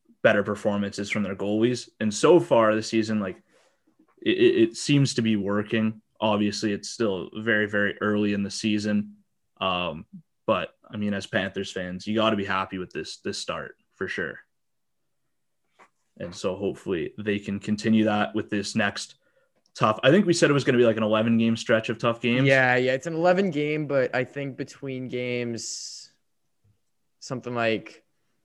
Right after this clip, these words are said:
Speaker 2: three and six,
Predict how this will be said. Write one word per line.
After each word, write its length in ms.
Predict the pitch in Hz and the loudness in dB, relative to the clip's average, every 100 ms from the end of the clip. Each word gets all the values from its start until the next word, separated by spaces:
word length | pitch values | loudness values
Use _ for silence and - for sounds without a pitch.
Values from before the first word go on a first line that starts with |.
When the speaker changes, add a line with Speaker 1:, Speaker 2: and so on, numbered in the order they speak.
| _ _ _ _ _ _ _ _ _ _ | _ _ _ _ _ _ _ _ _ _
Speaker 2:
three 380 | 123 123 135 131 | -6 -2 0 0
and 140 | 113 | -4
six, 840 | 110 - - 123 135 - - - | -6 -8 -2 -2 -2 -6 -14 -16